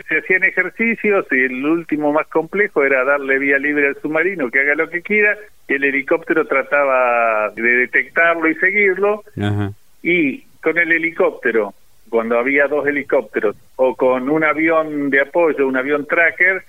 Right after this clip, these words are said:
Speaker 2: Sí.
Speaker 1: se le hacía el seguimiento y se le daba la directiva o la dirección y distancia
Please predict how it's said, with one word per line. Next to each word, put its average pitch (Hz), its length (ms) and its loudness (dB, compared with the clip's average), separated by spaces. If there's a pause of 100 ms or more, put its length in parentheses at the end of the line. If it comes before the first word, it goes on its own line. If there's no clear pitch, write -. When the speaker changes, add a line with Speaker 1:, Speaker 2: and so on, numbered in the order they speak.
(100)
Speaker 2:
Sí. 95 320 -4 (220)
Speaker 1:
se 143 140 2
le 147 180 2
hacía 165 960 2
el 147 140 -4
seguimiento 190 960 0 (320)
y 123 180 -2
se 143 180 -2
le 143 120 0
daba 156 340 4
la 135 240 0
directiva 143 920 2
o 135 160 2
la 135 120 2
dirección 147 680 -2 (160)
y 254 80 -6
distancia 160 760 0